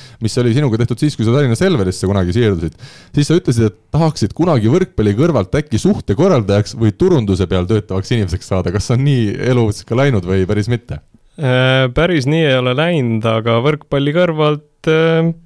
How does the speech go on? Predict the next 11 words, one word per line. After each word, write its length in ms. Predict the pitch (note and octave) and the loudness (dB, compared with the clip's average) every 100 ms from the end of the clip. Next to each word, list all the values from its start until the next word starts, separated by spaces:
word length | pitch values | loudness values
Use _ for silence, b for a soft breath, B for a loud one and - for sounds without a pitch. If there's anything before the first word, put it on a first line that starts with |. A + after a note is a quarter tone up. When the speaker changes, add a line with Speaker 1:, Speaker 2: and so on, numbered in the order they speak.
| - | -10
Speaker 2:
no 180 | - B2+ B2+ | -4 -2 0
tänasel 400 | D#3 D3 A#2 A2+ | 2 2 0 0
päeval 400 | B2 B2 B2+ B2 | 0 2 0 0
kasvatan 560 | C3+ C#3 B2+ C3+ C3+ C3+ | -2 -2 -4 -2 -2 0
siis 320 | D3 D3 - | -2 -2 -4
kahte 320 | - C3+ - G3 | -2 -2 0 0
last, 460 | C4+ - - - b b _ _ - | -2 -4 -12 -20 b b _ _ -8
ähm, 600 | A#2 A2+ A#2 A#2 A#2+ A#2+ - | -4 -2 -2 -2 -2 -6 -10
nii-öelda 480 | A#2+ C3 C3 B2 B2 | -6 -2 0 0 0
puhkuse 400 | D#3+ D3 C3+ B2 | 0 -2 -4 -2
korras. 380 | B2 A#2+ A2+ | 0 0 -2